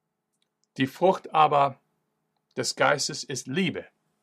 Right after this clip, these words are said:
Freude, Friede, Geduld, Freundlichkeit, Güte, Treue, Sanftmut, Keuschheit.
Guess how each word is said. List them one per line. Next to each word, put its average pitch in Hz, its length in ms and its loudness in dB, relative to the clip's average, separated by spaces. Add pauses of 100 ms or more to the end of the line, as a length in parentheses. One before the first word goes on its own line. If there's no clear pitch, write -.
(500)
Freude, 170 640 4 (420)
Friede, 175 680 -2 (220)
Geduld, 123 680 2 (300)
Freundlichkeit, 143 1000 -2 (380)
Güte, 160 360 -4
Treue, 127 520 -2 (460)
Sanftmut, 120 880 -4 (1000)
Keuschheit. 135 760 -2